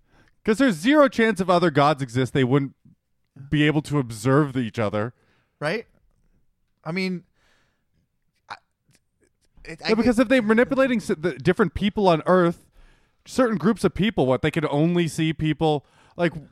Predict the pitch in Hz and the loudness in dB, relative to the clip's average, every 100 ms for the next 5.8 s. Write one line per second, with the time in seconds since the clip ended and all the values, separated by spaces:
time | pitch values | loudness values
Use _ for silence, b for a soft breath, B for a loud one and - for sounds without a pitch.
0 | 135 160 180 175 175 143 156 170 180 - | -2 2 2 2 -2 0 0 0 -2 -2
1 | 165 - 165 175 156 143 135 147 156 131 | -4 -2 -4 0 0 2 2 2 2 2
2 | 143 156 175 180 180 180 254 - 233 180 | 2 2 2 2 0 -2 -4 -4 -6 -4
3 | 170 180 190 185 185 196 202 185 165 165 | -2 0 2 2 2 0 0 -2 -2 -2
4 | 147 135 143 143 147 151 151 147 131 143 | -6 -6 -2 0 -2 -6 -8 -10 -10 -8
5 | 139 139 135 - 135 131 127 117 | -6 -6 -8 -10 -12 -10 -10 -14